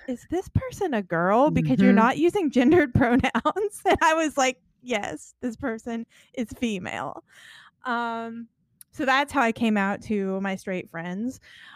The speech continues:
Speaker 1: um, or at least that person. So that was interesting. And then coming out to my family, um, was basically, they were totally in shock. They didn't even know what to say.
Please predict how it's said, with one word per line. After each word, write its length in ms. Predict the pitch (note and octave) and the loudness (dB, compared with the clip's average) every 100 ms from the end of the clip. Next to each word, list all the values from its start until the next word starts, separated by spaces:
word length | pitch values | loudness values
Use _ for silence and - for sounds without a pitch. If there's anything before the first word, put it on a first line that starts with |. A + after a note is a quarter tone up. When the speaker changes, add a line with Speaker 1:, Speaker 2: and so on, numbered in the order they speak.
| - | -8
Speaker 1:
um, 520 | A#3+ A3 A3 G#3 G#3 G#3+ | 0 2 4 2 2 -2
or 160 | G#3 G3+ | -2 -2
at 160 | D3+ | -2
least 240 | G#3 G#3 - | -4 -6 -4
that 200 | F#3+ - | -4 -2
person. 540 | F3 E3+ F#3+ A3+ C4+ - - - | -4 -4 -6 -2 -2 -4 -14 -6
So 100 | D4 | -2
that 120 | C4+ | 0
was 140 | D4+ | 0
interesting. 540 | C#4+ B3 A#3+ - A#3 A#3+ | 0 -2 -4 -4 -4 -2
And 100 | A#3+ | -2
then 460 | A#3+ A#3+ A#3+ B3 - - _ _ _ _ _ _ - - | 0 0 0 0 -2 -16 _ _ _ _ _ _ -20 -6
coming 280 | C4+ D4+ C#4+ | -2 0 0
out 160 | A3+ | -2
to 100 | - | -2
my 140 | A3 G#3+ | -4 -2
family, 640 | G#3+ G#3+ G#3+ G#3+ A3 A3 _ - - - - | -2 -2 0 0 -2 -4 _ -20 -20 -14 -2
um, 460 | G3+ G3 G3 G3 - _ _ | 0 0 0 -4 -10 _ _
was 220 | - A3+ - | 2 2 4
basically, 480 | G#3+ A3 G#3+ G#3 | 2 2 0 -2
they 140 | G3 G3 | -2 -2
were 120 | F3+ | -2
totally 440 | - A3+ A3 C4 C4 | 0 0 4 4 2
in 100 | B3 | 0
shock. 560 | - F#3 F3 F3+ - - _ _ | -2 -2 0 -2 -4 -20 _ _
They 100 | G3 | 2
didn't 200 | G3+ G#3 | 4 4
even 180 | A3+ A#3 | 2 0
know 100 | A3 | 0
what 140 | A3 A3 | -2 -4
to 80 | |
say. 560 | G#3 G#3+ F#3 F3 F3 F3+ | -6 -4 -4 -2 -4 -6